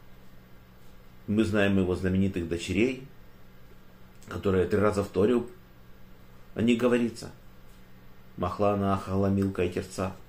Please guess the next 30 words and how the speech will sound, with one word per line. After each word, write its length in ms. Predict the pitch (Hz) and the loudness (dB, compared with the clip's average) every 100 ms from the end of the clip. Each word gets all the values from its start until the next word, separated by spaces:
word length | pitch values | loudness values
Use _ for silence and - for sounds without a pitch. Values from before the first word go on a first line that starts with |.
| - - - - - - - - | -20 -20 -20 -20 -20 -20 -18 -8
То 60 | |
есть 140 | 95 95 | -6 -4
великие 460 | 90 101 101 101 | 0 0 2 2
праведницы. 680 | - 98 123 120 113 - 90 - - - | 4 4 4 2 -4 -10 -14 -16 -20 -12
Они 180 | 95 92 | -4 0
говорят: 280 | 98 98 95 | 2 2 2
"Наш 220 | 104 98 | 0 0
отец 360 | 87 127 143 - | -2 0 -2 -2
умер 260 | 117 120 104 | -2 0 -2
за 160 | 92 82 | -2 -2
грех 320 | 95 98 - | 0 0 -2
свой. 560 | - - 101 123 - - - - - - - - | -8 -2 6 6 6 0 -18 -20 -20 -20 -20 -6
И 80 | 104 | 0
не 160 | 110 127 | 4 4
был 220 | 117 110 | 6 6
он 200 | 110 110 - - - - - - - | 4 0 -6 -18 -20 -20 -20 -20 -14
в 60 | 85 | -10
сборище 480 | 90 104 95 - 95 | 4 6 6 2 0
Караха, 500 | 95 92 87 - - - | 2 0 0 -6 -8 -8
восстававшего 560 | 87 - 87 85 - 78 | -6 -2 0 0 -2 -4
против 320 | 80 80 80 | -4 -4 -6
Бога". 300 | 73 69 - - - | -6 -8 -10 -16 -14
Вот 140 | - | -14
так 100 | - - | -14 -14
вот. 100 | - - - - - - - - - - - | -16 -18 -20 -20 -20 -20 -20 -20 -20 -10 0
Мы 120 | 107 | 2
это 160 | 95 | 2
потом 300 | 82 90 85 | 0 0 0
будем 180 | 85 80 | 0 0
разбирать. 520 | 82 78 85 104 147 | -2 -2 2 2 2